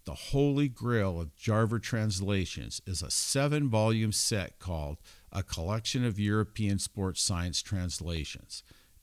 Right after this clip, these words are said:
In my day, it was not easy to find. I bought it pre-Idiot Net, and it took me a year and a half to track down,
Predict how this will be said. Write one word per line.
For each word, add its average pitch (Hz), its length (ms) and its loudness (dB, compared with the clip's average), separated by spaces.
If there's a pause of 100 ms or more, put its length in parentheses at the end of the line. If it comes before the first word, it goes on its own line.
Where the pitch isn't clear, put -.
(540)
In 104 140 2
my 117 320 6
day, 143 220 8
it 139 100 0
was 87 240 -4
not 101 420 2
easy 95 300 0
to 85 80 -2
find. - 440 -10 (380)
I 113 140 2
bought 113 380 2
it - 160 -6
pre-Idiot 127 680 2
Net, 120 340 0
and 107 160 0
it - 160 -4
took 120 240 -2
me 107 200 2
a 95 40 2
year 101 380 2
and 98 80 2
a 90 60 0
half 92 320 -4
to 90 80 -10
track 82 420 -4
down, 67 300 -6